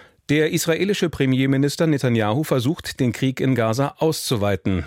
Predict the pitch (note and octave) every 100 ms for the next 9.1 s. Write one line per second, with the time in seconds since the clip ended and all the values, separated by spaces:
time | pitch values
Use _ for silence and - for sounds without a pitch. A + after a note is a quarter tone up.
0 | - G2+ G2 - A2 A2+ B2+ G#2+ - A2+
1 | A2+ A2 G#2 G#2+ - A2+ - A#2 - A2+
2 | A#2+ A2+ A#2 A2+ C#3 B2+ A2 F#2+ F#2 F#2
3 | F2+ G2 - G2+ F2 - - - - -
4 | - - - - D#3 C#3 D3 D#3 C#3+ F#3
5 | G3 F3 C#3 - C#3 C#3 - C#3+ C#3 D#3
6 | F#3 D3+ B2 B2 A2+ A#2 - F#3 D3 -
7 | F3+ D#3+ A2+ G#2 F#2 F2+ F#2+ A2+ F3 C#3
8 | G2 F2 G#2+ G2+ A2 G#2+ F#2 G2+ G2 D#3+